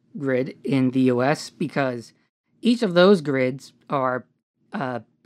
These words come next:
connected to each other and also connected to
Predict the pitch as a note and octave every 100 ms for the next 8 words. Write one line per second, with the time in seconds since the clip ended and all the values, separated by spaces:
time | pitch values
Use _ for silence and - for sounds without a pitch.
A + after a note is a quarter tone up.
0 | _ D#3 E3+ A3 E3 F3 E3+ - F3 A3
1 | A3+ E3 E3 D#3+ E3 F3 D#3 D3+ D3+ -
2 | D#3 - D3 C3+